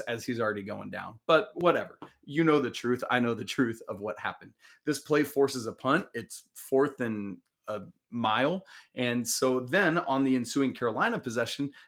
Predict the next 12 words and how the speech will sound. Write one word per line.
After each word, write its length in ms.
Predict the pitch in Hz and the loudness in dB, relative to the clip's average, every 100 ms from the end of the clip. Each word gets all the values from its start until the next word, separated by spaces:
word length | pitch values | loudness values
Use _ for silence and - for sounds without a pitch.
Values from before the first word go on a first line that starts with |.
| - | -6
they 100 | 113 | -4
score 500 | - - 202 208 208 | -4 6 8 10 8
and 120 | 127 | 0
take 220 | - 139 - | -2 -2 -2
the 100 | 117 | -4
lead 320 | 143 214 180 | -4 -6 -4
for 120 | 131 | -2
the 120 | 110 | -4
first 300 | - 107 - | -4 -4 -4
time. 240 | 107 107 110 | -4 -2 -2
And 120 | 110 | 2
now 380 | 117 131 147 | 4 6 4